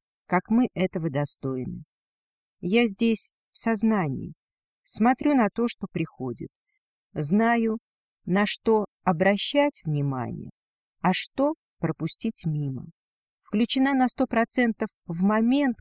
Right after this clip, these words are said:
который происходит с нами сейчас. Уверена, что ничего не пропущу. Я бегу по тропинке, проговариваю себе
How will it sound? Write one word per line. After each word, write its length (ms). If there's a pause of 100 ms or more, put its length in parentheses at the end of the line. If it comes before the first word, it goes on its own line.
который 580
происходит 720
с 120
нами 440 (220)
сейчас. 840 (480)
Уверена, 760
что 240
ничего 440
не 120
пропущу. 640 (640)
Я 240
бегу 340
по 80
тропинке, 760 (280)
проговариваю 760
себе 420